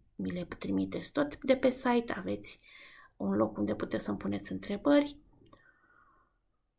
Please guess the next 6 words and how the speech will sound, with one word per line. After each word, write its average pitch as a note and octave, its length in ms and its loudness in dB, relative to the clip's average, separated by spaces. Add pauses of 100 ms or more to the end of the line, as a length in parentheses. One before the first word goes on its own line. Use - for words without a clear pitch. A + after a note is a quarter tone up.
(500)
Vă C4+ 160 10
doresc, C#4 580 12
uh, C#4 480 12 (280)
comunicare A#3 580 6
eficientă, C#4+ 960 8
organizare, A3+ 1200 4